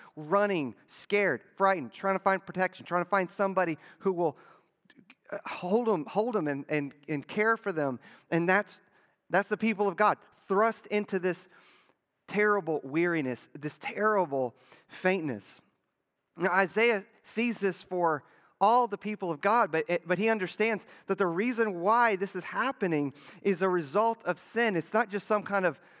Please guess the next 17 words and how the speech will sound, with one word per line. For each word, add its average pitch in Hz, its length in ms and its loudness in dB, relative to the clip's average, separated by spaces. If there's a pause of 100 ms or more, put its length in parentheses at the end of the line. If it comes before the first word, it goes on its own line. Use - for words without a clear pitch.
(140)
victimization 170 1120 0
that's 147 180 -4
just - 280 -4
coming 180 500 0 (260)
from 170 540 0
this 156 320 -2
foreign 180 600 0
nation. 151 600 -2
It 160 180 0
is 285 220 -2
coming 151 440 -2 (180)
through 269 520 -2
this 180 200 -2
foreign 156 320 0
nation, 151 360 -2
but 147 180 -2
basically 220 600 -2